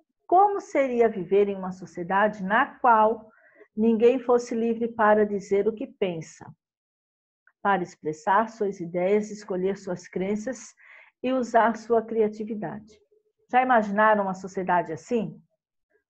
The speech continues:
Onde, ó, ninguém fosse livre para dizer o que pensa,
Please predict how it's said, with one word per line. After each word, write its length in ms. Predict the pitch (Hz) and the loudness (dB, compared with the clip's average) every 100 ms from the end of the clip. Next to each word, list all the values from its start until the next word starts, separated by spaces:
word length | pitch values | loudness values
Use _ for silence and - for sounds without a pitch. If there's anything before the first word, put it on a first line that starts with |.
| _ - | _ 2
Onde, 640 | 220 220 202 180 - 165 _ _ _ _ _ _ _ - | 4 4 0 -6 -14 -16 _ _ _ _ _ _ _ -8
ó, 240 | 175 156 - _ _ _ _ _ 202 | -6 -8 -14 _ _ _ _ _ -4
ninguém 680 | 214 254 240 214 269 381 | -2 0 -2 0 0 0
fosse 440 | - 254 240 - 208 | -2 0 0 -2 -4
livre 400 | 214 220 208 208 | -4 -4 -4 -6
para 440 | 214 196 185 - _ _ - | -4 -4 -4 -12 _ _ -14
dizer 400 | 180 - 196 175 | -12 -4 -4 -4
o 60 | 160 | -8
que 140 | - | -14
pensa, 760 | _ 208 202 180 - - - | _ -2 -2 -6 -14 -20 -20